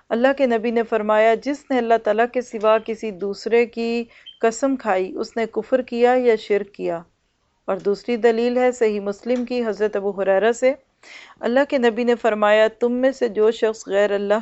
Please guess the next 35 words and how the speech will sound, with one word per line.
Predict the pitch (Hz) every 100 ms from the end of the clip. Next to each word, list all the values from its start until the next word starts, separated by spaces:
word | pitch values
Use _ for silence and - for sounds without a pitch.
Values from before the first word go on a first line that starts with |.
| -
की | 226
कसम | 202 190 202 208
खाए | 202 175 165 - _ - -
और | 226
अपनी | 247 247 269
कसम | 240 233 254 254
में | 262
यूं | 226 220 254
कहे | 254 208 208 214 220 - _ _
कि | 226
लात | 208 196 208 214
की | - 208
कसम," | 180 180 185 180 - -
ये | 233
उस | 226
दौर | 208 202
का | 208
एक | 196 170
बुत | 190 -
था, | 170 165 _ _ _ _ _ _ _ _ _ _ _ _ _ - _ _ 202
"लात | 202 233 254
की | 262
कसम, | 254 254 285 269
उसे | 247 254 233
ला | 208 220
इलाहा | 247 240 233 233
इल्लल्लाह | 226 220 220 214 220
कहना | 220 202 190 208
चाहिए, | 208 185 180 175 170 - - _
यानी | 233 247 269
अपने | 254 240
ईमान | 233 214 208 214
की | 233 240
तजदीद | 208 196 160 202 202
करे, | - 190 170